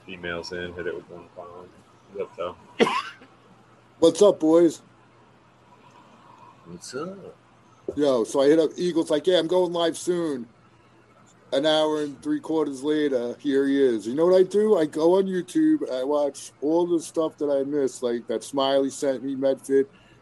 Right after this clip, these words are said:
Speaker 2: and then I go down other people's rabbit holes, Eagle. That's what happens when you don't show up on time.
Speaker 1: You're down somebody else's rabbit hole. That doesn't
Speaker 2: Yeah.
Speaker 1: sound right, Tal.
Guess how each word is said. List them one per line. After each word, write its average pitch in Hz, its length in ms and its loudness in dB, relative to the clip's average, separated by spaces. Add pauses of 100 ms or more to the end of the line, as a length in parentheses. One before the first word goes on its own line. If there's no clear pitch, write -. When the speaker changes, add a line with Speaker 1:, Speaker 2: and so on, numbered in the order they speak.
(120)
Speaker 2:
and 131 120 -4
then 190 240 4
I 156 100 2
go 160 200 2
down 151 380 2
other 185 180 2
people's 135 440 -10
rabbit 156 360 0
holes, 104 400 -4
Eagle. 113 300 -4
That's 170 260 0
what 156 120 -2
happens 143 460 -4
when 110 140 -10
you 120 80 -8
don't 123 220 -6
show 135 260 0
up 147 140 -2
on 95 160 -8
time. 92 400 -8 (340)
Speaker 1:
You're 131 140 -2
down 101 280 2
somebody 104 340 -2
else's 98 420 -2
rabbit 98 340 0
hole. 107 160 -2
That 110 120 0
doesn't 185 200 6
Speaker 2:
Yeah. 196 320 6 (160)
Speaker 1:
sound - 140 -12
right, - 80 -10 (120)
Tal. 92 340 -4